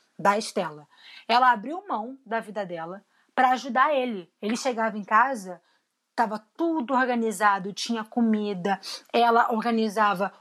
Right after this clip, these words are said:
os jantares que ele precisava fazer, ela sabia quem tinha que sentar com quem, ela ajudava ele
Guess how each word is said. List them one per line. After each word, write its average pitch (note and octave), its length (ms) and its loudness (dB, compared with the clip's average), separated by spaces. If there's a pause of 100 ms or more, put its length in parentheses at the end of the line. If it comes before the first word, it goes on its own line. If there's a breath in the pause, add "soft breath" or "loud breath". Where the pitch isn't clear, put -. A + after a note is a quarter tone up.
os G#3+ 120 0
jantares G#3+ 560 0
que - 80 -10
ele G3+ 100 -4
precisava G3+ 580 -6
fazer, A#3+ 640 2 (280 loud breath)
ela B3+ 240 4
sabia A#3+ 540 -4
quem C#4 400 -8 (260)
tinha B3 320 -8
que A3+ 100 -14
sentar A3 440 0
com D4 160 -2
quem, A#3 500 -6 (320 soft breath)
ela C4 220 6
ajudava C#4+ 680 2
ele A#3 320 -4